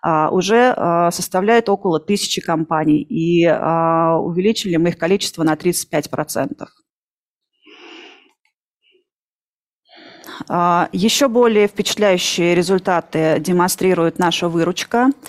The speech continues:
А, по итогам третьего квартала мы, а, обеспечили рост выручки на сто семьдесят один процент.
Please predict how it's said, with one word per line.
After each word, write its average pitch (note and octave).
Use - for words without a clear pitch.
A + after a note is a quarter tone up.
А, D#3+
по G#3+
итогам G#3
третьего F#3+
квартала E3+
мы, F#3
а, E3
обеспечили F#3
рост F3
выручки D#3+
на E3
сто G#3+
семьдесят F3
один D#3+
процент. E3